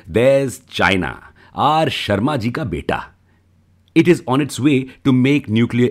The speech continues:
energy one of the biggest electricity sources.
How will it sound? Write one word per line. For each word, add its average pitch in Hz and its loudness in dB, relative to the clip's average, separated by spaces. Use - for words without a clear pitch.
energy 107 0
one 98 -2
of 117 -6
the 156 -4
biggest 127 -4
electricity 104 -4
sources. - -8